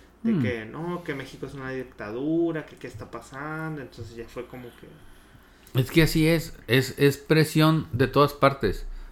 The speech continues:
Speaker 2: es presión social, es presión política de la oposición, es presión internacional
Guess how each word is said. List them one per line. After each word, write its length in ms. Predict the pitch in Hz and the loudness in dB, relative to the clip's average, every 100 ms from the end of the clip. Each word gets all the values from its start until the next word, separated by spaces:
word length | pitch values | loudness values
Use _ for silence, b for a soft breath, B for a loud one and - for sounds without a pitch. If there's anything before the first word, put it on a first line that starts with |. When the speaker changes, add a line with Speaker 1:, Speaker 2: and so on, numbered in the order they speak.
| b | b
Speaker 2:
es 180 | 123 120 | 2 2
presión 420 | - 135 - 127 | 2 0 2 2
social, 640 | 117 107 - 123 131 139 131 - - b b b b b | 2 -2 4 6 6 4 -2 -10 -20 b b b b b
es 220 | - 120 117 | 2 4 4
presión 460 | - 120 - 123 | 0 0 2 2
política 760 | 113 117 110 131 127 127 - 113 | 2 2 4 4 2 -2 2 4
de 100 | 110 | 4
la 80 | 104 | 2
oposición, 840 | 98 101 101 98 120 127 131 131 - b b b | 0 -6 -6 -2 2 4 4 2 -6 b b b
es 200 | - 123 | -2 -2
presión 380 | - 120 - 127 | 0 -4 0 2
internacional 1000 | 123 113 107 110 110 110 110 127 131 - | 2 0 -2 -2 -2 -2 2 4 2 -2